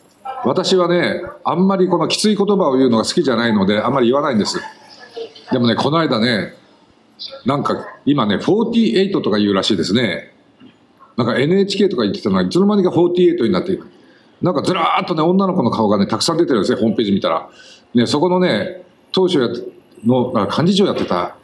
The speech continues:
人がね、我々をいじめに来たんですよね。すごいいじめてましたね。ね。で、ああいういじめってね、本当にね、子供の教育上良くないですよね。ね、そういうね、政党が多い中で、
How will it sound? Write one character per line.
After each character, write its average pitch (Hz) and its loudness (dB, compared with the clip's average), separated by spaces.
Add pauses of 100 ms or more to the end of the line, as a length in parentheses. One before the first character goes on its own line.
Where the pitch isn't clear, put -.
人 - -2
が 98 2
ね、 87 -2 (260)
我 123 0
々 156 2
を 139 2
い 127 2
じ 151 0
め 180 0
に 180 0
来 180 -2
た 143 -2
ん 110 0
で 90 2
す - -4
よ 87 -2
ね。 101 0 (480)
す 135 2
ご 220 2
い - 2
い 185 2
じ 151 0
め 147 0
て 135 2
ま 131 0
し - -2
た 113 2
ね。 117 -2 (720)
ね。 135 -2 (300)
で、 - 0
あ - 0
あ 175 2
い 202 2
う 214 4
い 156 4
じ 170 2
め 214 4
っ - -2
て 151 -2
ね、 117 -2
本 190 2
当 208 2
に 196 2
ね、 165 0
子 - -2
供 170 0
の 170 2
教 170 2
育 160 2
上 160 2
良 170 4
く 156 0
な 139 -2
い - 0
で 123 -2
す 110 -2
よ 90 0
ね。 160 -2 (960)
ね、 110 2
そ 151 2
う 208 0
い 208 4
う 190 4
ね、 143 -2 (340)
政 165 0
党 151 2
が 147 2
多 180 4
い 139 2
中 113 2
で、 107 0